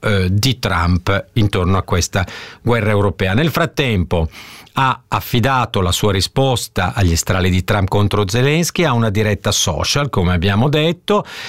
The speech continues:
e al presidente ha spiegato: "Dirò non essere debole davanti a Putin, non sei tu,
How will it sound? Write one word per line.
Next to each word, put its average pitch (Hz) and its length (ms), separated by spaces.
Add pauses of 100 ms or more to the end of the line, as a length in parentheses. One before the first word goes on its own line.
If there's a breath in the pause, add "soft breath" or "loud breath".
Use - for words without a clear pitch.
(140 loud breath)
e 160 260
al 117 200
presidente 139 1200
ha 104 140
spiegato: 120 600
"Dirò 123 480
non 170 440
essere 185 720
debole 135 480
davanti 113 560
a 113 80
Putin, 117 480
non 156 180
sei 135 400
tu, 147 240